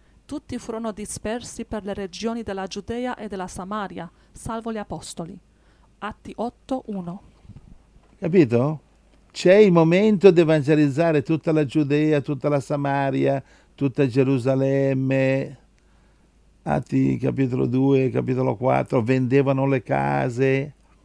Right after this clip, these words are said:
Speaker 2: e le mettevano ai piedi degli apostoli. Atti, Atti quattro. C'è il tempo di quello.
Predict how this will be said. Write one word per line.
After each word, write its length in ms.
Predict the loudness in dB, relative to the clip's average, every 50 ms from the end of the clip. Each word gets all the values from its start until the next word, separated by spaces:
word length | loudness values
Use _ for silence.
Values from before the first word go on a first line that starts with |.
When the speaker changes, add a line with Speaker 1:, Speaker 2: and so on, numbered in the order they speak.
| _ _ _ _ _ -20 -8 -2
Speaker 2:
e 140 | 0 0 0
le 200 | 0 0 0 2
mettevano 480 | 2 0 0 2 0 2 2 2 0
ai 60 | -2 -2
piedi 300 | -2 -2 -2 0 -2 0
degli 220 | 0 0 2 2
apostoli. 640 | 0 0 0 -2 -2 -2 -2 -4 -8 -10 -8 -8 -6
Atti, 320 | -6 -8 -8 -8 -10 -12 -12
Atti 340 | -12 -12 -12 -10 -10 -12
quattro. 640 | -12 -10 -12 -12 -12 -12 -16 -18 -20 -18 -18 -20 -20 _ _ _ _ _ _ _ _ _ _ _ _ _ _ _ _ _ _ _ _ _ _ _ _ _ _ _
C'è 240 | -16 -2 2 4 4
il 160 | 4 2 0
tempo 400 | -4 -4 -4 -4 -6 -8 -10 -12
di 140 | -12 -12 -14
quello. 480 | -14 -14 -14 -14 -14 -16 -16 -18 -20